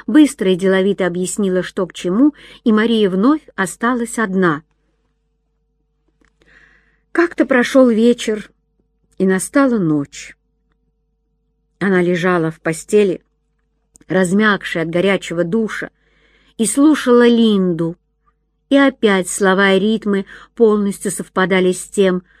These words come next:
что происходило с нею сегодня.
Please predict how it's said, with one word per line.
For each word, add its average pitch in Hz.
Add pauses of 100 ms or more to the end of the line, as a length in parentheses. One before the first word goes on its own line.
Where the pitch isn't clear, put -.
(340)
что -
происходило 190
с -
нею 196
сегодня. 165